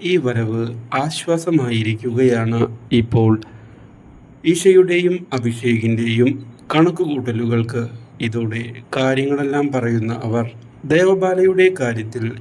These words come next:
എന്താണ് ചെയ്യേണ്ടത് എന്ന് ചോദിച്ചതിനെ തുടർന്ന്, "നമുക്ക് മനോബലമാണ് ഇപ്പോൾ വേണ്ടത്, എടുത്തു ചാടി ഒന്നും ചെയ്യേണ്ടതല്ല" എന്നും പറയുന്ന ചന്തു സഹായിക്കാം എന്നുള്ള ഉറപ്പ് നൽകുകയും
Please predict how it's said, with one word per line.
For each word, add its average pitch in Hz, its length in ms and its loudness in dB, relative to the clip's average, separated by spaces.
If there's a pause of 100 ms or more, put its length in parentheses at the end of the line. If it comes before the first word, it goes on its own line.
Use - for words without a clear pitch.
(100)
എന്താണ് 135 400 4
ചെയ്യേണ്ടത് 113 600 2
എന്ന് 123 260 6
ചോദിച്ചതിനെ 113 640 0
തുടർന്ന്, 117 500 2 (920)
"നമുക്ക് 120 480 4 (180)
മനോബലമാണ് 147 840 2
ഇപ്പോൾ 147 460 0
വേണ്ടത്, 113 440 0 (480)
എടുത്തു 120 340 -2
ചാടി 117 440 -2 (280)
ഒന്നും 156 400 0
ചെയ്യേണ്ടതല്ല" 120 880 0
എന്നും 117 440 2 (160)
പറയുന്ന 127 460 2 (840)
ചന്തു 123 460 2 (340)
സഹായിക്കാം 170 720 0 (100)
എന്നുള്ള 160 320 6
ഉറപ്പ് 117 540 -4 (280)
നൽകുകയും 117 800 -2